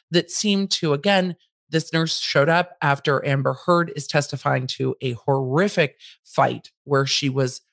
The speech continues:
um, very badly assaulted. And you've got the nu-, nurse saying,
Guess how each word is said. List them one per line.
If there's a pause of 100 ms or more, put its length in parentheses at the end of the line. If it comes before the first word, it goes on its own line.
(200)
um, (100)
very (560)
badly (120)
assaulted. (840)
And
you've
got
the
nu-,
nurse
saying,